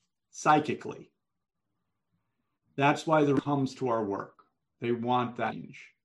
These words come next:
They're not coming to our work to read things that are irrelevant to their lives, basically that don't matter.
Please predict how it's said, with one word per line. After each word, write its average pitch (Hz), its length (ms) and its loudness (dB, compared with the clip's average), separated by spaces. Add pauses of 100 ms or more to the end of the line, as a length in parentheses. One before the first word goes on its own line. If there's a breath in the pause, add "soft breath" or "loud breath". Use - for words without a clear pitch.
(1500)
They're 139 220 4
not 165 380 6
coming 151 300 2
to 139 100 -2
our 131 200 4
work 123 340 2
to 123 120 -4
read 120 320 0
things 123 300 -2
that 123 100 0
are 123 220 -2
irrelevant 127 720 2
to 120 80 -10
their 117 200 0
lives, 110 760 -2 (340)
basically 123 460 2
that 117 240 -2
don't 117 300 -6
matter. 120 500 -4